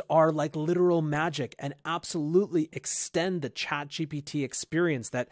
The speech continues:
has seemed so transformative into new realms and domains.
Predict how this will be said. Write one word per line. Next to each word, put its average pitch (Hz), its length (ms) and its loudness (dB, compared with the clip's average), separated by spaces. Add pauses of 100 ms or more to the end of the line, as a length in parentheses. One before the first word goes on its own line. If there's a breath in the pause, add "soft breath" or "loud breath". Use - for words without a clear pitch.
(260 loud breath)
has - 160 0
seemed 151 260 0
so 180 320 4
transformative 147 880 -2
into 143 380 -4
new 135 320 -2
realms 110 400 -4
and 113 100 -10
domains. 107 760 -4